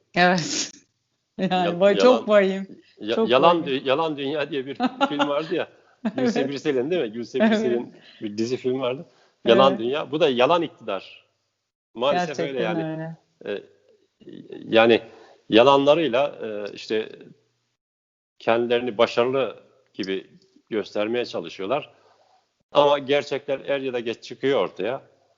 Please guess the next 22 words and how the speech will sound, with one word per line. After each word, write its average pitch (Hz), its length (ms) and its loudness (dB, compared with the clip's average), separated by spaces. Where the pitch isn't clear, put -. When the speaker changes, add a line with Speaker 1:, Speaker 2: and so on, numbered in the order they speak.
Speaker 2:
Ve 123 360 0
işte, - 260 -8
e, - 920 -10
ha, 117 160 6
o 147 140 8
da 160 80 8
anlayana 151 560 4
tabii. 90 220 -2
E, 117 140 -6
medya 135 320 -2
gücü 131 260 -10
de 123 100 0
ellerinde 87 520 -6
iktidarın. 92 460 -12
Yani 107 220 -6
Speaker 1:
Tabii. - 140 2
Speaker 2:
propagandayla 127 760 4
da 131 140 -4
bu 123 80 -2
yalanlarının 120 680 -2
ömrünü 107 380 -4
uzatıyorlar. 107 760 -4